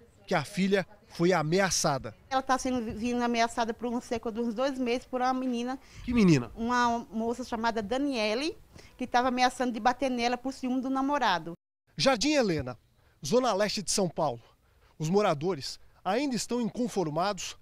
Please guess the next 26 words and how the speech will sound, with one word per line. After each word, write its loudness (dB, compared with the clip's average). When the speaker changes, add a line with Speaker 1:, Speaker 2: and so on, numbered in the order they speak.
Speaker 1:
com -2
a 0
morte -2
brutal -2
causada -2
a -2
uma -2
jovem -2
de -6
apenas -2
dezenove -4
anos. -10
Uma 2
jovem -2
que -4
era 2
deficiente -2
auditiva -4
e -4
que -2
era 0
muito 0
querida -2
aqui -6
na -6
comunidade. -4